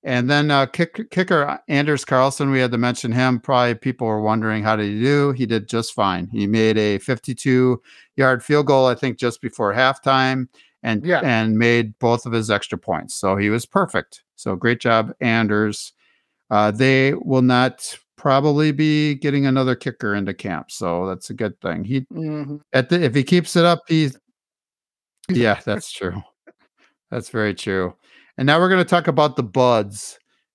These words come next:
Speaker 1: And the thing is,
Speaker 2: Ah.
Speaker 1: uh, you know, Packers fans out there, Packer Bl-,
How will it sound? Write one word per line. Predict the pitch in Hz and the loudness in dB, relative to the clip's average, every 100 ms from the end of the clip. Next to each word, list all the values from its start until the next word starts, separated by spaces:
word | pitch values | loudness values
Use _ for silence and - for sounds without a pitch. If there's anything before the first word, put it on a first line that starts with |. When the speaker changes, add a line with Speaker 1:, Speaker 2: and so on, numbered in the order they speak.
| _ | _
Speaker 1:
And | 131 131 135 | -4 -2 -2
the | 135 | -2
thing | 170 165 | 0 2
is, | 165 160 135 135 | 4 2 0 2
Speaker 2:
Ah. | 131 | 2
Speaker 1:
uh, | 127 _ - _ - | 0 _ -20 _ -2
you | 139 | 0
know, | 127 | 0
Packers | 131 139 131 135 | 2 2 2 -4
fans | - 131 123 | -2 0 2
out | 123 120 | 0 0
there, | 131 | -2
Packer | 110 127 120 123 | -2 -2 -2 -4
Bl-, | 110 127 120 | -2 -2 -2